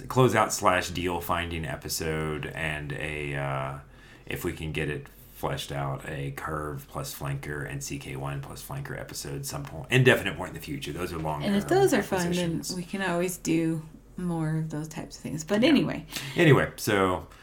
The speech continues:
Speaker 1: with, on that note, <laughs> ha, ha,
Speaker 2: Note.
Speaker 1: ha,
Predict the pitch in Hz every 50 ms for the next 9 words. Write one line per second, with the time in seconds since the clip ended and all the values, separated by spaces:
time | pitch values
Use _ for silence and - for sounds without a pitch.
0 | - - - - - - - 104 98 - - 101 - - - - 123 143 143 131
1 | 127 135 151 160 160 - 110 107 104 101 98 92 90 90 92 - - - - -
2 | 190 180 180 - 95 - 90 90 98 98 95 127 165 165 165 95 95 90 87 87
3 | 90 92 95 113 120